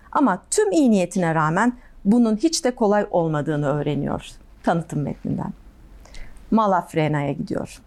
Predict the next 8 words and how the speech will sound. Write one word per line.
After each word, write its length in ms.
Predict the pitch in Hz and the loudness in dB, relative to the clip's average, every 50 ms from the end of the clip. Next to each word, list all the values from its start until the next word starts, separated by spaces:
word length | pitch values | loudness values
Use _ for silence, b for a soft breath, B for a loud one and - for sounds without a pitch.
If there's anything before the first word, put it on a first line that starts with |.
| - - - - - B B B B B B B B B B B B B B B - - - - - | -20 -20 -20 -12 -12 B B B B B B B B B B B B B B B -18 -18 -8 -2 0
Malafrena. 760 | 185 170 147 139 160 - - 156 127 127 147 151 175 165 - - - - - - - - - - - | 0 2 2 0 -2 -2 -2 -2 0 0 -2 -2 -4 -6 -10 -14 -20 -20 -18 -18 -20 -16 -16 -6 -2
O 120 | 220 202 185 | 0 0 2
halde 540 | 185 160 151 156 170 226 247 262 269 262 262 _ _ _ _ - - _ _ - - | 2 0 0 0 0 0 2 2 0 -2 -6 _ _ _ _ -20 -20 _ _ -4 -2
aya 260 | 226 220 214 202 202 | 0 2 2 0 0
tırmanmak, 840 | - 180 160 160 151 143 143 147 139 143 147 - - - - - - - _ - - - - - - | -2 -2 -2 0 0 0 0 0 -2 -2 -4 -4 -8 -16 -16 -18 -20 -20 _ -20 -20 -20 -18 -8 -2
marifetler, 920 | 196 208 196 175 165 185 - - 165 165 - - 170 151 156 - - - - - - - - - - - - | 0 2 2 2 0 -2 -2 -4 -4 -4 -2 -2 -2 -2 -2 -4 -14 -20 -20 -20 -20 -20 -20 -20 -20 -10 -2
uçsuz 520 | - 269 247 - - - - 294 240 190 160 | 0 0 0 0 0 0 0 0 0 0 0
bucaksız, 640 | 165 160 165 139 143 - - - - - - - | -2 0 0 -2 -2 -4 -12 -16 -16 -16 -16 -16